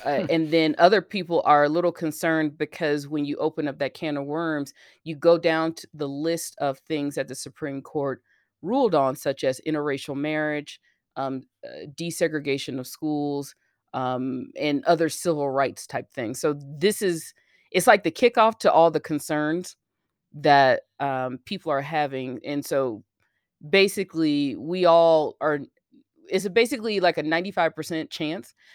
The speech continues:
Speaker 1: that after this goes through, ma-, is made official, they're gonna come after the same-sex, uh, marriage laws next.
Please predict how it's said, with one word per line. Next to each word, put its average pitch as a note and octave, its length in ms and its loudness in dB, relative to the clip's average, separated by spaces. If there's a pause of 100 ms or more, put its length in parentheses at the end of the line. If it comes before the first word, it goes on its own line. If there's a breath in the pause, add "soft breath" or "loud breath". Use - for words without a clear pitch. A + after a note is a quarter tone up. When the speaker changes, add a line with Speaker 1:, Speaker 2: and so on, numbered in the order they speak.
(140 soft breath)
Speaker 1:
that D3+ 460 2 (140)
after D#3+ 540 -2 (180)
this D#3 340 -4
goes D#3 400 -2
through, E3 520 -8
ma-, D#3 220 -2 (200)
is C#3+ 160 -8
made D3+ 140 -2
official, D#3 400 -6
they're D3 220 -2
gonna C#3 180 -4
come C#3+ 180 -8
after C3+ 240 -8
the A#2+ 80 -4
same-sex, C3 680 -8 (400 soft breath)
uh, C3 140 0
marriage C3 360 0
laws F2+ 280 -4
next. - 320 -10